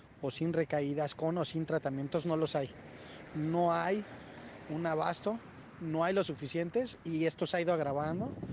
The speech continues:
Esto es insostenible y estamos externando esta situación.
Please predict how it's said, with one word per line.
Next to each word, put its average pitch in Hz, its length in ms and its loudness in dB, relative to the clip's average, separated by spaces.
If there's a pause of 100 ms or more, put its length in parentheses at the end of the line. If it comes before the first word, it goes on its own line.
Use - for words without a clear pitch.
(220)
Esto 170 240 0
es - 100 -2
insostenible 170 840 0 (420)
y 147 60 2
estamos 160 560 0 (300)
externando 185 880 2 (480)
esta 165 220 2
situación. 170 480 0